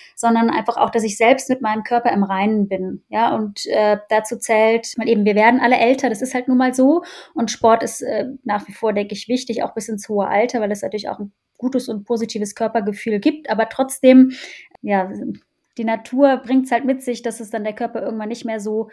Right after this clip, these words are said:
so ist, wie, wie man sich das vielleicht wünscht oder wie man einfach, äh, jung und knackig war, als man jung war. Ja, also ganz sicher ganz viel, ähm, Selbstliebe auch.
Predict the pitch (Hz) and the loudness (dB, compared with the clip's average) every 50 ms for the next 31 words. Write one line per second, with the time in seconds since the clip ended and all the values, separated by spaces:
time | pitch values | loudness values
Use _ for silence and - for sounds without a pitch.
0 | - - - - _ - 285 294 320 277 - 254 262 262 262 226 254 247 254 247 | -16 -20 -20 -12 _ 0 0 0 0 0 2 4 4 4 4 4 4 6 6 4
1 | 233 233 226 226 233 226 - 247 220 220 214 214 214 247 294 349 370 - 233 226 | 2 0 -4 -4 -6 -4 -4 -2 0 0 -2 0 0 0 0 2 0 -2 -4 -4
2 | 214 220 214 220 226 - - - 220 208 - - 247 226 220 220 240 247 233 233 | -4 -4 -4 -4 -6 -8 -6 -8 -8 -10 -8 -8 -6 -4 -2 -2 -2 -2 -2 -4
3 | - - 226 233 240 - 220 - - 208 208 202 202 - - 220 208 208 226 254 | -6 -6 -6 -6 -6 -8 -10 -10 -8 -6 -6 -6 -6 -6 -8 -10 -8 -6 -4 -4
4 | 247 202 196 208 277 - - _ _ _ _ _ _ _ _ _ _ _ - 262 | -2 -2 -2 -4 -4 -6 -8 _ _ _ _ _ _ _ _ _ _ _ 4 4
5 | 247 208 - 240 233 240 233 247 240 269 262 269 254 226 226 226 226 - - - | 4 4 4 2 2 2 2 2 2 2 2 4 2 2 2 0 -2 -6 -4 -2
6 | 247 220 220 220 214 214 220 202 208 196 196 196 196 196 185 - - - 214 240 | 0 2 2 2 2 2 2 0 0 0 0 0 -2 -2 -4 -8 -2 2 4 4
7 | 269 262 - - - 262 262 277 285 262 - - 233 269 330 392 - | 4 2 -4 -4 2 4 6 6 6 6 6 6 6 6 6 4 2